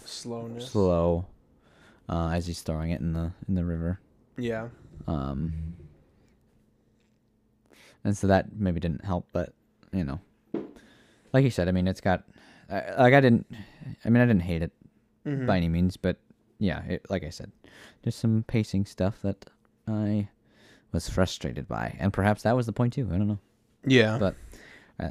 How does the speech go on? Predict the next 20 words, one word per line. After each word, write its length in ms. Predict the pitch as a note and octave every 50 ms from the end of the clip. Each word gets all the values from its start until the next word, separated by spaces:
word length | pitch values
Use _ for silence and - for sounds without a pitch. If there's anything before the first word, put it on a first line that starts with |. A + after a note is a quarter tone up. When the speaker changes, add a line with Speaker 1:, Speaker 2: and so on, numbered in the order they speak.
| - -
Speaker 2:
again, 400 | C3 C3 B2+ B2 A2+ A2 F#2+ F2
I, 60 | F#2+
I 220 | G2 G2+ - F#2
would 200 | G#2 G#2+ A2 G#2
be 80 | G2 F2
interested 340 | - G#2 F#2+ - - - -
to 60 | -
hear 160 | F2+ - F#2+ E2
what 200 | - - - -
he 220 | - - G#2 F#2
had 120 | E2+ D#2+ D#2+
to 60 | E2
th-, 220 | E2 - - - -
say 200 | - - F2+ E2+
about 220 | F2+ F2+ F2 F2+ F#2+
it. 80 | - _ _ - _ _ _ _ _ _ - - - - - - _ _ _ _ _ _
Speaker 1:
Excuse 300 | _ - - A#2 G#2+ -
me. 40 |
Speaker 2:
Um, 180 | - - D2+ - - -
Speaker 1:
Yeah. 140 | A#2 G#2+